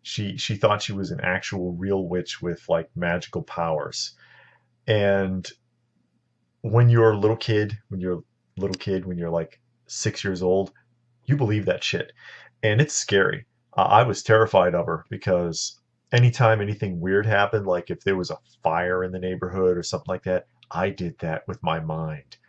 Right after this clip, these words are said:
And like I said, when you're five, six years old, you believe that. And that is scary. It scares the crap out of you. But she used to tell me stuff like that, and she believed it. I think she really believed that she was the cause of things like that. Car wreck, she did it with her mind.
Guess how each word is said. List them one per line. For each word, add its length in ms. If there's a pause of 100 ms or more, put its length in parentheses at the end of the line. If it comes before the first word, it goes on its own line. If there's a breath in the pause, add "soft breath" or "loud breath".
(560 soft breath)
And 200
like 160
I 60
said, 240
when 100
you're 80
five, 340
six 360
years 180
old, 220
you 100
believe 640
that. 440
And 140
that 160
is 140
scary. 640
It 140
scares 340
the 80
crap 400
out 180
of 60
you. 100 (640 loud breath)
But 200
she 140
used 180
to 60
tell 200
me 80
stuff 260
like 140
that, 160
and 100
she 180
believed 380
it. 100
I 120
think 220
she 120
really 240
believed 480 (360)
that 300 (300)
she 220
was 240
the 60
cause 340
of 80
things 240
like 140
that. 280
Car 240
wreck, 300 (260)
she 160
did 120
it 120
with 80
her 80
mind. 540